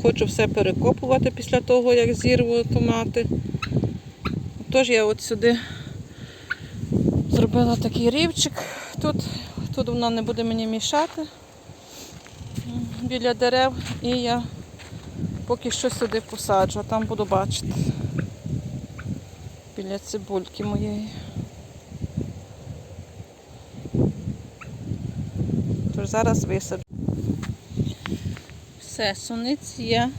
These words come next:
всадила, хай ростуть.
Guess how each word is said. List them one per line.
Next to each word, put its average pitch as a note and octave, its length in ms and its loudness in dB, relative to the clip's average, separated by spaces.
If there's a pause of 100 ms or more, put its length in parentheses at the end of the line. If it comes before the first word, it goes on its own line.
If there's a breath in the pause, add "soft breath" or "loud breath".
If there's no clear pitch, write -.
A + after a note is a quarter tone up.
(300)
всадила, - 600 2 (540)
хай A#3 160 4
ростуть. - 640 0